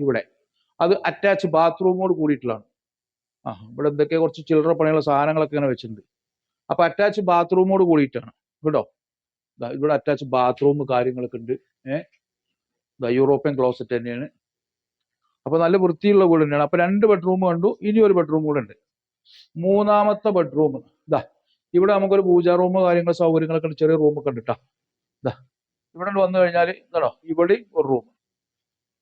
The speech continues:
ആണോ. ഇത് അത്ര വലിയൊരു വലിപ്പമുള്ളതല്ല, എങ്കിലും ഒരു കട്ടിലും ഒരു അലമാരയൊക്കെ ഇടാൻ സ്ഥലമുണ്ട്. ട്ടോ. അപ്പൊ മൂന്ന് ബെഡ്റൂം നിങ്ങൾ കണ്ടു, ഒരു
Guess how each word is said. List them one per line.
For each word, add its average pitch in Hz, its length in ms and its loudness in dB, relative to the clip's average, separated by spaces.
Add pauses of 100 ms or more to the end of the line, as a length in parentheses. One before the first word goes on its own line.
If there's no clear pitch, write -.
(200)
ആണോ. - 120 -18 (120)
ഇത് 175 120 0
അത്ര - 340 -6 (120)
വലിയൊരു 240 420 0
വലിപ്പമുള്ളതല്ല, 156 640 2 (520)
എങ്കിലും 208 280 0 (760)
ഒരു 185 140 4
കട്ടിലും 190 300 -2 (120)
ഒരു 185 120 0
അലമാരയൊക്കെ 170 480 0
ഇടാൻ 196 140 0 (180)
സ്ഥലമുണ്ട്. 160 380 -2 (1300)
ട്ടോ. 120 140 -2
അപ്പൊ 165 100 0 (120)
മൂന്ന് 220 260 4
ബെഡ്റൂം 180 400 0
നിങ്ങൾ 170 200 0
കണ്ടു, 151 220 2 (1300)
ഒരു 165 100 2